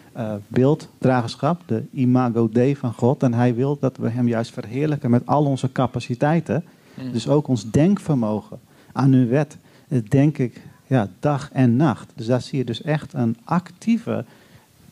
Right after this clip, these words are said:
Speaker 1: participatie van ons lichaam, zeg maar, en ons denken in het aanbidden van God.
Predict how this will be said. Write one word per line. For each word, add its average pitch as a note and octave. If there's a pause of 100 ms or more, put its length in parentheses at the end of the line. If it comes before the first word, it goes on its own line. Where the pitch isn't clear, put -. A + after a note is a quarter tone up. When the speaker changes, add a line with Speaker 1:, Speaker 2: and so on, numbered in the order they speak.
(200)
Speaker 1:
participatie F3
van E3
ons D3
lichaam, F#3+
zeg F3
maar, F3+
en C#3
ons B2
denken F#3
in D3+
het C3+
aanbidden C#3+
van B2
God. -